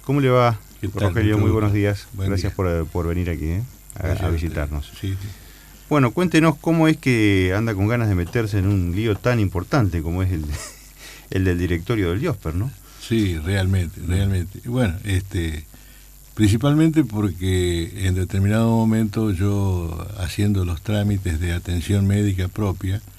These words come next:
Speaker 1: Ujú.
Speaker 2: en el iosper, este, haciendo colas y tratando de conseguir cosas que tienen que salir sola por su propio peso y no mendigar salud,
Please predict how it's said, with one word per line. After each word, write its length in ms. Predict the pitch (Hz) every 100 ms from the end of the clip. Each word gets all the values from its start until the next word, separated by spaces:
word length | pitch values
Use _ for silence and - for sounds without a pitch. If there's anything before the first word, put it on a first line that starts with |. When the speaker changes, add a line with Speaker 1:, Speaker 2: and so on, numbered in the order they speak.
| -
Speaker 1:
Ujú. 100 | 90 87 107
Speaker 2:
en 140 | 104 87
el 140 | 92
iosper, 500 | 113 98 - 101 120 - - - - -
este, 600 | 101 90 - 95 95 95 - - - - - - - - -
haciendo 420 | 87 117 104 95
colas 600 | 104 113 107 98 90 85
y 520 | 85 82 80 80 80 80 - - - - - - -
tratando 580 | - 101 98 113 113 110
de 100 | 101
conseguir 600 | 92 90 90 90 101 98
cosas 380 | - 104 - 101
que 440 | - 85 82 78 73
tienen 260 | 104 95 95
que 120 | 90
salir 320 | 90 87 98
sola 380 | - 120 101 95
por 180 | 92 85
su 140 | 90
propio 380 | 80 98 95 95
peso 420 | 98 123 - - - - - - - - -
y 140 | 92
no 140 | 90 98
mendigar 520 | 90 87 85 90 85
salud, 360 | - 95 117